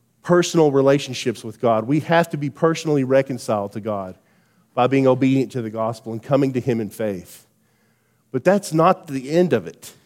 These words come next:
That's just the beginning. And part of growing as a Christian means we come together as a family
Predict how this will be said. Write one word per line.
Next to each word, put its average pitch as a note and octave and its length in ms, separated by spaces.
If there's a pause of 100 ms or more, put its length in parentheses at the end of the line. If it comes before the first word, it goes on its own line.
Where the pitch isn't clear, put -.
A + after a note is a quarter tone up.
(220)
That's D#3+ 240
just E3+ 300
the D3 60
beginning. A#2+ 580 (600)
And A#2 140
part G3+ 320
of D#3+ 140
growing D#3+ 580
as C3+ 160
a C#3+ 80
Christian G3+ 480
means D3+ 220
we G3 120
come G3 300
together E3 560
as C3 160
a B2+ 60
family D3 600